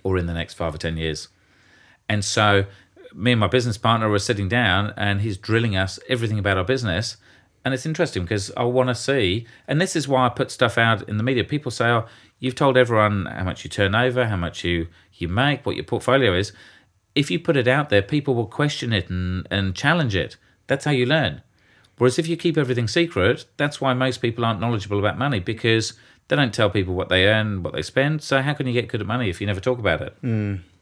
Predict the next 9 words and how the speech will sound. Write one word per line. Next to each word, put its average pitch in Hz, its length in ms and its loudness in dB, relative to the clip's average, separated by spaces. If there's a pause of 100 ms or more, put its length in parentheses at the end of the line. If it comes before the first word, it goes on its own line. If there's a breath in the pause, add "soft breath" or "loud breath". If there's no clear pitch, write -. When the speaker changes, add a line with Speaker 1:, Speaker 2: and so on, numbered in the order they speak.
(680)
Speaker 2:
Mate, 113 160 2
that's 123 180 0
fantastic. 107 560 -2 (260 loud breath)
You 131 120 6
also 190 180 6
wrote 147 160 8
a 113 40 4
book, 123 440 2 (160)
um, 104 680 0